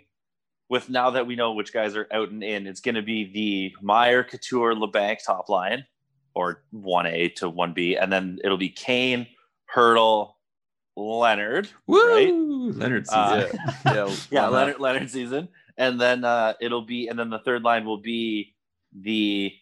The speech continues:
Speaker 3: Nieto,
Speaker 1: Nieto,
Speaker 3: Gregor,
Speaker 1: Gregor, Donato
Speaker 3: Donato. I'm excited
Speaker 1: line.
Speaker 3: about that line.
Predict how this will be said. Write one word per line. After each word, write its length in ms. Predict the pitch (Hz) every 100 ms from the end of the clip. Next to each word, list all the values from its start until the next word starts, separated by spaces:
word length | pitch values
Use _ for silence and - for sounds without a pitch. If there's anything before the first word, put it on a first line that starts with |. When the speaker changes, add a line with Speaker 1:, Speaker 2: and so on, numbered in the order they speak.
| _ _ -
Speaker 3:
Nieto, 220 | 104 104
Speaker 1:
Nieto, 640 | 104 113 117 113 107 107 107 -
Speaker 3:
Gregor, 300 | 107 107 104
Speaker 1:
Gregor, 480 | 101 104 101 98 - _ 98
Donato 720 | 104 104 101 98 98 95 95
Speaker 3:
Donato. 400 | 92 92 90 - _ -
I'm 120 | 147
excited 400 | 104 98 98 104
Speaker 1:
line. 100 | 113
Speaker 3:
about 160 | 110 107
that 160 | 95
line. 320 | 90 90 85